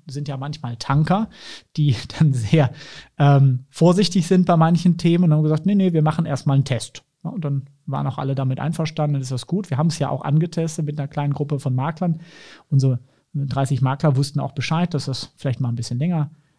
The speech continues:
dauern kann, dass man da ein bisschen lernt. Und der eine oder andere Versicherer hat sich da, äh, sehr schnell angenommen. Da gab's dann, ist in der Regel immer personenabhängig, die sich da sehr reinge-, ähm, ähm,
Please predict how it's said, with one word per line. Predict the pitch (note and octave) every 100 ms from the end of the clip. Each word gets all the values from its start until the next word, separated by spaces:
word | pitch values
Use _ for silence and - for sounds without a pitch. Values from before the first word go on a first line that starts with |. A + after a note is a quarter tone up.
| -
dauern | C#3+ C#3 C#3
kann, | - C#3 B2+
dass | B2+
man | B2
da | A#2+
ein | A#2+
bisschen | A#2+ - A#2+
lernt. | B2+ F#3
Und | E3 C#3 - - - - - -
der | E3+
eine | F3
oder | G3 F3+
andere | F3+ F#3 F3 -
Versicherer | - D#3+ F#3+ F3 E3+ E3
hat | E3
sich | D#3+
da, | D#3 C#3+ C#3+ D#3
äh, | D#3 D3+
sehr | D3 C#3+
schnell | E3 F#3
angenommen. | G#3 G3+ G#3 F#3 G3 A3
Da | E3+
gab's | C#3+ C#3+
dann, | - C#3 C#3 F3 - -
ist | -
in | C#3+
der | C#3
Regel | C#3+ C#3+
immer | C3
personenabhängig, | B2 B2 C3 D3 E3+ - D#3+ D#3+ D#3
die | C#3
sich | C3 -
da | C3
sehr | B2 B2
reinge-, | C3+ D#3+ E3 E3 _ _ _ -
ähm, | C#3+ D3+ D#3 -
ähm, | D3 C#3 C#3